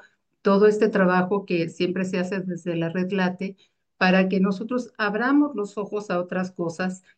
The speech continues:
y podamos bajar a las instituciones con las que tenemos contacto sobre no pelear con la evolución,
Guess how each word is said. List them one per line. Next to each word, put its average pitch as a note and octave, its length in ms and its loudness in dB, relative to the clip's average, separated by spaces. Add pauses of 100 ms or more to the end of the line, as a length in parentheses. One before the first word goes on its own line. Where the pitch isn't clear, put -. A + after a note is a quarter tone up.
(100)
y G#3+ 160 -2
podamos A3 400 4
bajar G#3 340 0
a A#3+ 100 -2
las G#3+ 200 -2
instituciones F#3 720 -4
con F#3 160 -2
las F3 140 -2
que E3 100 -8
tenemos E3+ 400 -2
contacto E3+ 680 -8 (280)
sobre F#3+ 560 4 (400)
no B3+ 340 6
pelear A3+ 600 4 (460)
con F3+ 420 2
la F3+ 160 2
evolución, F#3 960 -2